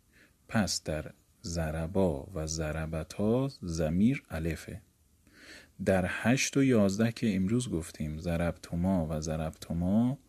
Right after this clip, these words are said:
توما ضمیر هست. پس در مثناهای غایب و مثناهای مخاطب ضمایر ما مشترکن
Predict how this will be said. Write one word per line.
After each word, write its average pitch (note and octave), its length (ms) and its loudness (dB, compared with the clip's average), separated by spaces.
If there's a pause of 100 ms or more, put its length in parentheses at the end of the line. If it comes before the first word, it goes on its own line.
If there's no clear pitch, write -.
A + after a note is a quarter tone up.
(300)
توما A2 540 6
ضمیر D#2 460 -2
هست. - 360 -10 (420)
پس - 240 -2
در E2+ 200 0
مثناهای F2 1160 2
غایب D2+ 500 -2 (560)
و D#2 80 -4
مثناهای E2+ 960 0
مخاطب A#2 840 2 (420)
ضمایر E2+ 600 0
ما F2+ 200 4
مشترکن E2 760 0